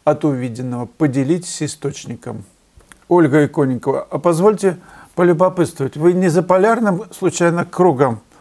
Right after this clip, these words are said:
часом живете? Там, где солнце появляется на горизонте и тут же исчезает. <laughs> Но если нет, и если вы, например, не, как это, жаворонок вот этот, если вы не сова,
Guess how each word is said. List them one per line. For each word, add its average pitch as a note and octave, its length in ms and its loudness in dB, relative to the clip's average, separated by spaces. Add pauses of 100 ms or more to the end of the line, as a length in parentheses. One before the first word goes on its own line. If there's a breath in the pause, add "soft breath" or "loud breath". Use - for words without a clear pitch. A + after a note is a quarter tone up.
(320 soft breath)
часом C3+ 420 -2
живете? C3 600 0 (260)
Там, B2 220 -2
где C3 360 0
солнце D3 360 0
появляется E3+ 680 4
на D#3+ 120 0
горизонте C#3 540 2
и - 20 2
тут C#3+ 220 0
же C#3 160 0
исчезает. - 760 -4
<laughs> - 800 -10
Но D#3+ 160 2
если F#3 420 2
нет, A3 360 0 (500 soft breath)
и D#3+ 300 -6
если D#3 380 4
вы, D3 360 4
например, C3 600 -2
не, B2+ 380 -2
как - 260 -6
это, A2+ 200 -8
жаворонок A#2+ 680 -4
вот C3 160 -12
этот, - 280 -10
если D3+ 400 2
вы C3+ 160 2
не C#3 100 0
сова, E3 500 2